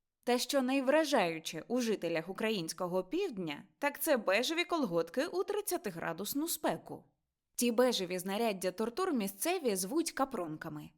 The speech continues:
Ти можеш їхати на екзамен. Чорний низ, білий верх. Можеш бути продавчиною цигарок Camel у призупинкових володіннях,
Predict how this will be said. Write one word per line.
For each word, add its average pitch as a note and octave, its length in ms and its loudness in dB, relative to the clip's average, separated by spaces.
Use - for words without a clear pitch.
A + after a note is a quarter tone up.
Ти C4 120 2
можеш C4 360 2
їхати A#3 400 2
на G#3 180 -2
екзамен. D#3 560 -6
Чорний F3 440 0
низ, E4 340 -2
білий F#3 340 2
верх. D#3+ 460 -4
Можеш A3 440 2
бути G3+ 320 -2
продавчиною G3+ 720 0
цигарок A3+ 640 0
Camel A3+ 400 0
у F#3 160 -2
призупинкових G3+ 800 0
володіннях, F3 760 -2